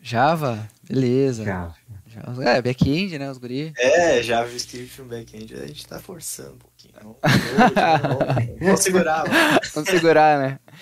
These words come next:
Speaker 1: E se vocês fossem do,
Speaker 2: É.
Speaker 1: do, do, do
Speaker 2: Se
Speaker 1: front?
Speaker 2: tu olh-
Speaker 1: Pode falar, pode falar.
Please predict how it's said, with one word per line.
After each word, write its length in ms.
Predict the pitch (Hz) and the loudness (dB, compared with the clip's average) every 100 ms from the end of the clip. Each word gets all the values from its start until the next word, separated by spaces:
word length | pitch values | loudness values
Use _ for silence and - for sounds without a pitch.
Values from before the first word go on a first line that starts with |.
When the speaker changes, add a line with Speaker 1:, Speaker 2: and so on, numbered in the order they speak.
| 160 | -8
Speaker 1:
E 60 | 156 | -2
se 60 | 196 | 2
vocês 300 | 208 208 - | 4 4 4
fossem 280 | 202 202 | 4 6
do, 180 | 196 - | 4 4
Speaker 2:
É. 160 | 127 98 | 4 2
Speaker 1:
do, 320 | 165 - 170 | 0 -2 -4
do, 140 | 165 | -2
do 280 | 151 160 151 | -4 -6 -10
Speaker 2:
Se 160 | - - | -10 -2
Speaker 1:
front? 220 | 156 156 | 2 2
Speaker 2:
tu 60 | 127 | 2
olh- 260 | 131 131 - _ _ _ _ - | 0 -2 -14 _ _ _ _ -4
Speaker 1:
Pode 160 | 127 | 2
falar, 180 | 160 143 | 4 4
pode 140 | 113 | 2
falar. 180 | 131 135 | -2 -2